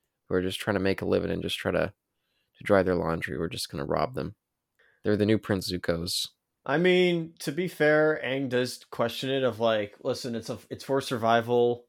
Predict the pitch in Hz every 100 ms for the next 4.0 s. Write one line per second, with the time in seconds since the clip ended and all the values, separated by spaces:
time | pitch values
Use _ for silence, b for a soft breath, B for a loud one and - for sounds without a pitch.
0 | _ - 110 110 107 107 104 101 - -
1 | _ _ _ _ _ _ _ _ _ _
2 | - 110 110 - - 117 117 117 117 -
3 | - _ - 127 120 117 117 117 113